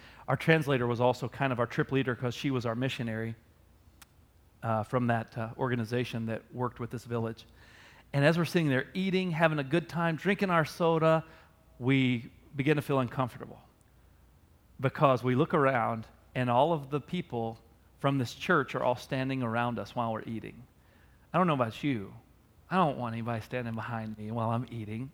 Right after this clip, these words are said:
It's just weird, right? And I'm not talking about, like, standing way back. I'm talking, like,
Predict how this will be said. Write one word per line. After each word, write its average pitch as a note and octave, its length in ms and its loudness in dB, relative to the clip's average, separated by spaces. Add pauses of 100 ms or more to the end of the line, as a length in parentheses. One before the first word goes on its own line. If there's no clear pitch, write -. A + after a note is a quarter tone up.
It's F#3+ 160 -6
just B3+ 200 -4 (160)
weird, F#3 480 0 (120)
right? G#3 340 4 (340)
And A3 100 10
I'm D4 80 8
not C4 180 4
talking G#3+ 280 6
about, D#3 200 6
like, C#3+ 200 2
standing D3 420 0
way C#3 220 4
back. B2+ 400 4 (160)
I'm B3+ 80 0
talking, C4+ 280 6
like, C#3+ 380 4